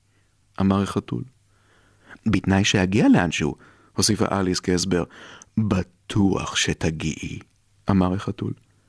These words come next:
"אם רק תתמידי בהליכה."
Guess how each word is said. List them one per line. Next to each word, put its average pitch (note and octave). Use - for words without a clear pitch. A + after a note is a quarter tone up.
"אם E3
רק B2
תתמידי A2
בהליכה." G2